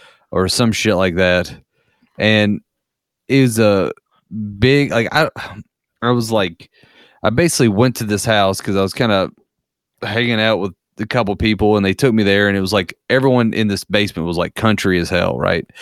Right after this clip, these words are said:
And, like, the lead country dude who was in the middle of this room, Catfish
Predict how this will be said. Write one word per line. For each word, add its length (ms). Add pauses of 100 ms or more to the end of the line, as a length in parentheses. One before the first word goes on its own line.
(280)
And, 180
like, 260
the 120
lead 640 (720)
country 380
dude 360
who 340
was 220 (240)
in 140
the 60
middle 340
of 60
this 180
room, 440 (580)
Catfish 720